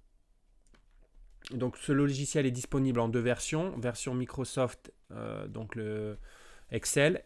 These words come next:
et une version LibreOffice ou OpenOffice. Euh, voilà, toujours pareil, téléchargeable gratuitement. Il a été simplifié au maximum pour avoir une interface claire afin que vous ne vous préoccupiez pas des complexes calculs réglementaires.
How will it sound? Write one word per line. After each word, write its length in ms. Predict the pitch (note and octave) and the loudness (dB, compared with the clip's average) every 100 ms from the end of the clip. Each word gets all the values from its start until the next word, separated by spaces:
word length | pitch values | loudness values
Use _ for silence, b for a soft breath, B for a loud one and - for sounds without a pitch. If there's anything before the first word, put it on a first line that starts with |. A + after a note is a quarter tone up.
| - | -6
et 140 | B2+ | -2
une 100 | B2+ | 2
version 360 | B2 B2 - C#3 | 2 2 0 0
LibreOffice 640 | C3 B2 A#2+ A#2 - C#3 | 0 0 -2 -4 -4 -4
ou 80 | B2 | -4
OpenOffice. 760 | G#2 A#2+ A#2 G#2 - C#3 - - b b b b b - - | -4 -4 -4 -4 -6 -6 -8 -12 b b b b b -12 -10
Euh, 480 | A2 G#2 G2+ F#2+ F2+ F2 D#2 - - | -6 -6 -6 -6 -8 -12 -14 -16 -16
voilà, 240 | - A2+ G2+ | -6 -4 -4
toujours 340 | - C3 C3 | -6 -4 -4
pareil, 360 | - A#2 A2 B2 | 0 0 2 0
téléchargeable 720 | - A#2 A2+ B2 A2 B2 B2 | -2 -2 -2 -4 0 0 0
gratuitement. 760 | A#2 A#2+ A#2+ A#2 - A2 B2 D#3 b b b b | -2 -2 -4 -6 -6 -2 -2 -4 b b b b
Il 100 | A#2 | 0
a 60 | A#2+ | 2
été 180 | A#2 | 2
simplifié 480 | B2+ - C3 C#3 - | 0 2 0 -2 0
au 60 | C#3 | 2
maximum 640 | C#3 C3 - C3+ C3+ E3+ | 2 0 0 2 2 2
pour 140 | C#3 B2 | 0 2
avoir 180 | A#2 | 2
une 120 | A#2+ A#2+ | 2 0
interface 680 | A2+ B2+ G#2+ C3 A#2+ - A#2+ G#2+ | 0 -4 -2 -2 -2 -4 -8 -6
claire 440 | - C3 D#3+ - | 0 0 0 -4
afin 220 | - - C3 | -10 -8 -4
que 60 | |
vous 140 | A#2 A2+ | -4 -6
ne 60 | A2+ | -8
vous 80 | A2 | -12
préoccupiez 640 | - B2+ A#2 B2+ - A#2+ | -8 -6 -6 -12 -6 -4
pas 200 | - C3 | 0 0
des 140 | A#2+ | 0
complexes 800 | G#2+ A#2 A2 G2+ - B2+ A#2+ - | -4 -4 -6 -6 -4 -4 -4 -12
calculs 400 | - A2 G2+ - | -6 -6 -4 -4
réglementaires. 800 | A#2 G#2+ G#2 G2+ F#2+ A#2 A2 A#2+ | -2 -2 -2 -4 -4 0 0 -2